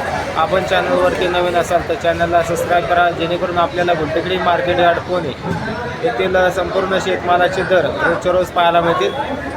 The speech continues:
तसेच हा व्हिडिओ जास्तीत जास्त शेतकऱ्यांना पाठवा, जेणेकरून आपल्या शेतकरी बांधवांना रोजच्या रोज शेतमालाच्या दरामध्ये होणारा बदल या ठिकाणी आपल्याला पाहायला मिळणार आहे.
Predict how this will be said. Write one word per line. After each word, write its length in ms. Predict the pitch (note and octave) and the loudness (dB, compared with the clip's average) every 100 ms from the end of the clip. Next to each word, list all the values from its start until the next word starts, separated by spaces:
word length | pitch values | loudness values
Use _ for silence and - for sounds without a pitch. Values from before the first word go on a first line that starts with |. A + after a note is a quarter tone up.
| F3 | -2
तसेच 200 | F#3 G#3 | 0 0
हा 200 | F3 F#3 | 2 2
व्हिडिओ 360 | G3 G3 F3 - - | 4 4 2 0 -2
जास्तीत 340 | E3 D#3+ - F#3+ | 0 0 0 0
जास्त 360 | F3+ F3 G3+ F#3+ F#3+ F#3+ F#3 | 0 0 2 2 4 2 2
शेतकऱ्यांना 580 | F3 F#3+ F#3+ F#3 F#3 D#3 - - B4 F#4+ A4+ C#5 - F4+ A#4+ - - - | -2 0 2 2 2 0 0 -2 -2 0 0 0 -2 -2 -2 -2 -4 -2
पाठवा, 320 | E3+ F3+ F3+ | 0 2 2
जेणेकरून 480 | F3 F3 F#3+ G3+ F3+ | 2 0 2 2 2
आपल्या 300 | F3+ F3 F#3 | 0 2 0
शेतकरी 360 | F3+ E3+ E3 F#3 | 0 -2 0 0
बांधवांना 580 | F3+ F3 F3+ F3+ F3+ C#3+ - - - - - - | 2 2 2 2 0 0 -4 -8 -8 -8 -8 -2
रोजच्या 360 | E3 F#3 - G3 | 0 0 0 0
रोज 240 | G3 F#3 | 0 -2
शेतमालाच्या 680 | G3 F3+ F3 F#3 F#3 - F#3 | -4 -2 -2 0 0 0 0
दरामध्ये 480 | F3+ F3 F3+ F3+ F3 | 2 2 2 0 0
होणारा 400 | F3 F3+ F3 F3+ | 0 2 2 2
बदल 340 | - F3+ F3+ - - - - - - - | 2 2 2 0 -4 -4 -6 -6 -4 0
या 80 | F3 | 0
ठिकाणी 280 | F3+ F3+ F3+ | 0 0 0
आपल्याला 340 | F3+ F3 F3+ | 0 0 0
पाहायला 300 | F3 F3 E3+ | 0 0 0
मिळणार 300 | F3 E3+ E3+ | 0 2 2
आहे. 100 | F3+ | 0